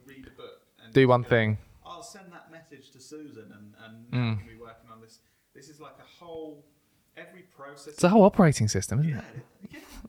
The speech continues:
Speaker 1: yeah, exactly. <laughs> Every process in your business, every wa-, every individual that works in your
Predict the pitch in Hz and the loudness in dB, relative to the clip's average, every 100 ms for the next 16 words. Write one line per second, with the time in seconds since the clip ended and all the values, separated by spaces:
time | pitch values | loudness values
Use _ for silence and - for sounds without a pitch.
0 | _ 170 - 240 - 233 - 190 - _ | _ -8 -6 -8 -4 -6 -6 -10 -10 _
1 | _ _ _ _ _ _ 185 208 190 _ | _ _ _ _ _ _ -20 -20 -20 _
2 | 165 165 165 135 117 - - _ _ 123 | -20 -20 -20 -20 -20 -20 -20 _ _ -20
3 | 120 120 117 117 - 107 107 - _ _ | -20 -20 -20 -20 -20 -20 -20 -20 _ _
4 | _ 135 - 143 135 131 123 _ _ _ | _ -20 -20 -20 -20 -20 -20 _ _ _
5 | _ _ _ _ 131 131 - - _ _ | _ _ _ _ -20 -20 -20 -20 _ _
6 | 131 135 143 135 _ _ 143 139 127 143 | -20 -18 -20 -20 _ _ -20 -20 -20 -20
7 | 139 120 110 110 110 117 120 113 - 113 | -20 -20 -20 -20 -20 -20 -20 -20 -20 -20
8 | 110 | -20